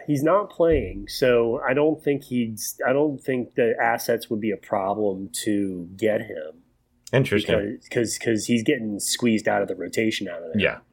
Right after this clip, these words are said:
Speaker 1: with, uh, Jonathan Isaac back. So, um, you know, I don't think it'd be hard to get. I, I would hope that, uh, hell, I'd take him in a heartbeat. So hopefully Kobe get it done if it's real.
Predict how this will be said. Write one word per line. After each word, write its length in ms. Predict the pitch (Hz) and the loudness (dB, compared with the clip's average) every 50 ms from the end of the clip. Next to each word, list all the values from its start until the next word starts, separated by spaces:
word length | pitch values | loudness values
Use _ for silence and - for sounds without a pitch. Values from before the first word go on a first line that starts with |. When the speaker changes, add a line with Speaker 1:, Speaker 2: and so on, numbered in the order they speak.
| _ _ | _ _
Speaker 1:
with, 220 | - 120 110 - - | -2 -2 0 2 2
uh, 160 | 110 101 95 | 2 2 2
Jonathan 420 | 85 120 117 110 101 - - 104 | 4 4 4 4 4 2 0 0
Isaac 320 | 104 104 107 107 101 92 - | 2 2 2 2 0 -2 -4
back. 360 | - 92 87 78 - _ - | -6 -6 -6 -6 -12 _ -8
So, 400 | - - 101 98 98 101 - - _ _ _ _ _ _ _ _ - - | -2 -2 0 2 2 2 0 0 _ _ _ _ _ _ _ _ -4 0
um, 640 | 107 104 101 101 101 98 98 98 95 95 107 143 - _ _ _ 101 - | 2 2 4 4 2 2 0 0 -2 -4 -6 -8 -10 _ _ _ -8 -2
you 160 | 113 113 110 | 0 2 2
know, 160 | 110 98 101 | 2 2 2
I 120 | 143 139 | 2 2
don't 180 | 127 143 170 156 | 4 4 2 2
think 180 | - 160 151 - | 2 0 0 0
it'd 100 | 139 131 | 0 0
be 120 | 131 131 | 0 0
hard 220 | 123 143 131 131 | 2 2 2 2
to 60 | 127 123 | 2 2
get. 300 | 113 135 139 139 - 131 | 2 2 2 2 2 0
I, 380 | 117 107 110 117 117 120 131 131 127 | 0 0 0 2 0 0 0 0 0
I 40 | 117 | 0
would 140 | 113 113 107 | 0 0 0
hope 280 | - 143 147 143 143 | 2 2 0 0 2
that, 440 | - 135 131 127 127 127 127 123 - - | 0 0 2 2 0 0 -2 -2 0 0
uh, 320 | 123 123 120 117 113 - - - - - - _ _ _ _ - | 2 2 2 0 -2 -4 -8 -14 -20 -20 -20 _ _ _ _ -10
hell, 420 | - - 127 143 127 - - - - - | -2 2 2 4 4 2 -2 -6 -2 0
I'd 160 | - - - | 0 0 2
take 200 | - 143 139 - | 2 0 2 2
him 120 | 131 120 | 2 0
in 60 | 120 | 0
a 60 | 110 98 | -2 0
heartbeat. 440 | - 117 107 98 - 101 82 85 | 0 0 0 0 -4 -6 -6 -6
So 340 | - - 113 101 98 95 92 - | -4 -2 -2 0 0 -2 0 2
hopefully 380 | 120 123 123 - 139 123 113 | 2 2 2 4 2 2 2
Kobe 360 | 110 - - 120 113 117 113 | 2 2 0 0 2 2 0
get 200 | 104 110 113 104 | 2 0 0 0
it 80 | 107 98 | 0 -2
done 240 | - 107 110 104 98 | 0 0 0 0 -2
if 120 | 92 - | -4 -8
it's 140 | 98 - - | -10 -10 -4
real. 360 | - 104 101 98 95 - - | -2 0 2 0 0 -2 -8